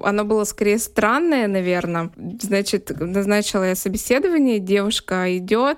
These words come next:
и звонит мне узнать, как зайти к нам в здание. Я, значит, отвечаю, ориентирую ее, при этом вижу ее в окно. Она идет с группой поддержки со своим, я так поняла, молодым человеком. Она увидела меня в окно,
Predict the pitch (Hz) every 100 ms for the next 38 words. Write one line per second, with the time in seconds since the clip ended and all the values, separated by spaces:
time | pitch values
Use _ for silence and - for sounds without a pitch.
0 | - 214 190 185 185 190 196 196 - 180
1 | 175 170 175 185 185 180 - 175 170 170
2 | 170 180 - 175 175 165 165 - 208 302
3 | 339 285 262 - 190 185 185 180 - -
4 | 170 165 165 - - 233 302 311 254 220
5 | - 190 185 185 - 302 294 247 214 196
6 | - 220 233 196 226 226 190 190 196 -
7 | 170 156 - 190 247 254 190 208 202 -
8 | - 214 185 - 180 165 165 - 262 285
9 | 262 208 190 185 180 175 175 180 175 180
10 | 175 170 170 175 175 175 - 156 160 160
11 | - 415 - 196 220 226 233 226 214 208
12 | 196 190 220 175 180